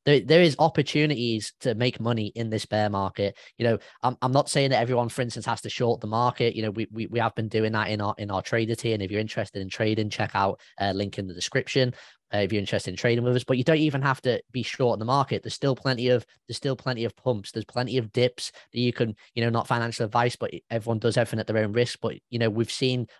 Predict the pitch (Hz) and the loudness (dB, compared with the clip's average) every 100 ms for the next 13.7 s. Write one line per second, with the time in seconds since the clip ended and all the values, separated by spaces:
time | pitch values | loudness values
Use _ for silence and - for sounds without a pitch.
0 | - 120 120 113 - 120 - 117 107 113 | -4 0 0 0 -2 -4 -4 -6 0 2
1 | 117 117 113 110 - 113 - 107 123 117 | 2 -2 -4 -8 -4 -4 -4 -4 -2 -4
2 | - 107 - - 120 120 127 135 135 127 | 0 -2 -2 -12 -4 0 2 2 4 4
3 | 127 127 127 127 113 117 120 131 131 127 | 2 2 2 2 2 0 0 2 2 0
4 | 120 110 - _ _ 120 117 110 - - | -2 -4 -14 _ _ -2 -2 -2 -2 -2
5 | - 123 117 123 - _ - 117 117 120 | 0 2 2 2 -2 _ -4 -2 0 -2
6 | 110 117 127 131 131 127 123 123 120 123 | -8 -10 2 2 2 0 0 0 0 0
7 | 127 123 123 127 123 - _ _ 123 131 | 2 2 0 -2 -4 -6 _ _ -4 -2
8 | 127 - _ _ 139 143 139 143 139 131 | -4 -10 _ _ 0 2 4 2 2 0
9 | 135 139 131 - - 135 123 120 123 117 | 0 0 -2 -4 -6 -6 -4 -2 -2 0
10 | 131 127 135 123 123 113 131 127 - _ | -2 -2 -4 -4 -4 0 0 0 -4 _
11 | - 123 - 135 127 127 - - 123 123 | 0 0 2 -2 -2 -2 -6 -6 -2 -2
12 | 120 127 117 - _ 135 - 147 131 - | -2 -2 -4 -6 _ 2 2 2 2 0
13 | 135 139 120 127 - 120 117 | 0 0 0 -2 2 2 0